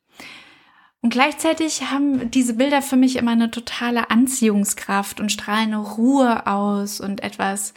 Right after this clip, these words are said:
ja, vielleicht nicht Gemütliches, aber etwas Klares, Leichtes. Und genau diese Klarheit und diese Leichtigkeit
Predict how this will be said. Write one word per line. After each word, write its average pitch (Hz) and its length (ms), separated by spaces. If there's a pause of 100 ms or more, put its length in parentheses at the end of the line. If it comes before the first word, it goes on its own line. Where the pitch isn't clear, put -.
(540)
ja, 208 240
vielleicht 233 240
nicht 247 160
Gemütliches, 311 880
aber 277 380
etwas 269 540
Klares, 220 1200 (120)
Leichtes. 220 1000 (840)
Und 254 240
genau 240 320
diese 277 720 (360)
Klarheit 247 880
und 226 260
diese 240 300
Leichtigkeit 214 1000